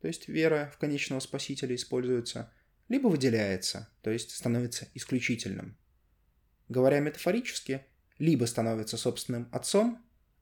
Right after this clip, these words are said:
либо становится вечным сыном. Таким образом, эти две защиты являются фундаментальными. Если вы начнёте интроспекцию и будете рефлексировать на тему того, как лично вы противостоите смерти, какие защиты вы используете,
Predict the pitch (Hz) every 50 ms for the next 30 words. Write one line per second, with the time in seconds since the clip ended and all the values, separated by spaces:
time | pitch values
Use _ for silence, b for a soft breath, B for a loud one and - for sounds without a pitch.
0 | _ - 120 120 127 135 131 127 - - - 104 104 107 107 107 107 - - 104
1 | 101 - - - 110 104 98 - - 107 95 95 - - 95 90 87 - - -
2 | _ _ _ _ _ _ _ _ _ _ _ _ _ _ _ _ _ _ - 139
3 | - 180 196 240 277 277 208 160 123 113 107 104 - - _ _ - 139 - 139
4 | 135 143 147 139 143 147 - - 277 - 160 127 123 139 165 185 185 - - 131
5 | - 143 131 123 135 131 131 - 123 117 117 117 107 107 104 107 - - _ _
6 | _ _ _ _ _ _ _ _ - 135 147 170 180 - 143 135 143 139 131 -
7 | - 151 139 - - - - 135 131 - 127 - - - 208 226 - - - 127
8 | 107 104 104 - - _ _ _ _ _ - 117 123 123 117 - - 113 117 -
9 | - 113 - - - 175 180 151 117 107 - 110 107 - 131 113 107 113 113 -
10 | 110 113 113 110 104 107 - - _ _ _ _ _ _ _ _ _ _ _ _
11 | _ _ - 123 117 - - - - _ _ _ _ _ - 127 120 - - -
12 | 123 113 117 120 107 113 - - 120 117 - 117 110 113 - - 110 107 - -
13 | - - 123 131 151 156 - - - - 113 107 - 113 113 107 113 107 - -
14 | 117 107 - - - - 107 120 135 165 170 - - - 120 117 110 104 - -
15 | 98 - - -